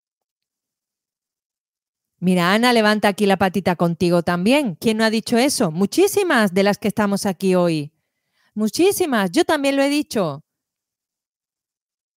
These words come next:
Yo también lo he dicho, claro que sí. Sí, pues ¿sabes qué te digo? Que ya no tengo más ninguna relación.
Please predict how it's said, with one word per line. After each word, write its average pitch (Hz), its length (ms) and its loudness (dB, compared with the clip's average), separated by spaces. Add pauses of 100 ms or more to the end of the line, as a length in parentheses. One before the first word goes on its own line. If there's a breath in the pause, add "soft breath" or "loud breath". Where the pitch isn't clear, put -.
(380)
Yo 247 220 0
también 339 280 -2
lo 330 60 0
he 330 80 2
dicho, 269 480 0
claro 285 320 0
que 233 140 -2
sí. 196 200 -2
Sí, 330 300 -2
pues 220 160 -4
¿sabes 285 260 0
qué 294 140 -4
te 277 100 0
digo? 320 300 2
Que 202 160 -2
ya 277 180 0
no 320 140 0
tengo 285 240 0
más 269 160 -2
ninguna 254 380 0
relación. 196 600 -2